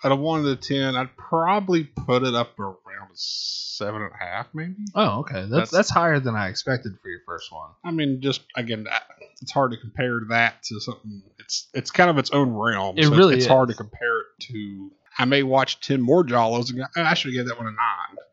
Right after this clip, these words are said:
Speaker 2: Yeah.
Speaker 1: Or it's like, "Well, hell, that one sucked," compared, you know, so.
Speaker 2: Well, like, for me, Deep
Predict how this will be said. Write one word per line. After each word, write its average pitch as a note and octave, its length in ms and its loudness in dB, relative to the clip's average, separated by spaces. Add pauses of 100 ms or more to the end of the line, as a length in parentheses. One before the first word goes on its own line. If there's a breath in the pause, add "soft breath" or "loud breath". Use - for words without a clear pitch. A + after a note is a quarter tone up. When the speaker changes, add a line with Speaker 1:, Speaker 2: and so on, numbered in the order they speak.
(100)
Speaker 2:
Yeah. G#2+ 140 -4
Speaker 1:
Or A2+ 140 -2
it's - 140 -6
like, G#2 140 -10
"Well, A2+ 160 -2
hell, B2 220 0
that B2 180 -2
one F#2 100 -16
sucked," - 360 -2
compared, G#2+ 520 -8
you - 100 -20
know, F2+ 200 -16
so. G2+ 300 -8 (220)
Speaker 2:
Well, E3+ 160 6
like, C3+ 220 -4
for B2+ 240 0
me, E3+ 220 2
Deep C3 260 2